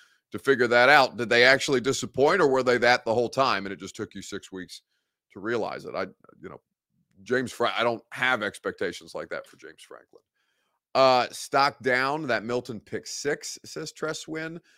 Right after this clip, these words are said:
Uh, stock down me, question mark, says Titan Kong. Well, I don't know why that is, but, uh, you know,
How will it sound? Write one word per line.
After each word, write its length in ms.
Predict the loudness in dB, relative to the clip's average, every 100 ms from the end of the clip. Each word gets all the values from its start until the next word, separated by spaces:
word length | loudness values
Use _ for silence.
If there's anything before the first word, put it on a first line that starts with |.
| _ _ -6
Uh, 300 | 0 2 0
stock 400 | -4 -2 -2 -2
down 340 | -4 -4 -6 -10
me, 320 | -8 -8 -8 _
question 380 | -8 -8 -8 -10
mark, 240 | -8 -8
says 260 | -8 -8 -8
Titan 300 | -6 -6 -6
Kong. 280 | -8 -8 -12
Well, 240 | -14 -14 -16
I 40 |
don't 200 | -18 -20 -18
know 100 | -18
why 240 | -16 -14
that 220 | -12 -10
is, 200 | -10 -10
but, 200 | -12 -18 -18 -18
uh, 120 | -20
you 60 | -18
know, 160 | -18